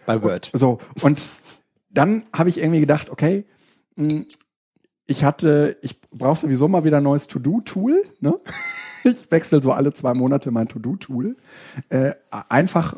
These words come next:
Speaker 2: äh, um meine ganzen To-Do-Listen in irgendein anderes Tool reinkopieren zu müssen, damit ich nicht an den To-Dos arbeiten muss.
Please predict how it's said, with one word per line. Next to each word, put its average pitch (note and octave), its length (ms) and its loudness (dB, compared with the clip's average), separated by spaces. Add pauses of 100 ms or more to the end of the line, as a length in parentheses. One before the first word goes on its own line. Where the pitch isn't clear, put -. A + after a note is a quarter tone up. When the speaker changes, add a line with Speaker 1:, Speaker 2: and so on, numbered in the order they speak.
Speaker 2:
äh, C3 80 -2
um D3+ 260 0
meine D3 180 4
ganzen C3+ 360 -2
To-Do-Listen F3+ 720 0 (500)
in E3 160 2
irgendein E3 320 2
anderes D3 260 2
Tool F3+ 220 2
reinkopieren B2+ 600 0
zu C#3 100 -4
müssen, D3 240 -2
damit C#3+ 220 0
ich - 80 -4
nicht C#3+ 160 -2
an B2 100 0
den B2 100 -2
To-Dos B2 340 -8
arbeiten - 360 -10
muss. G2+ 220 -16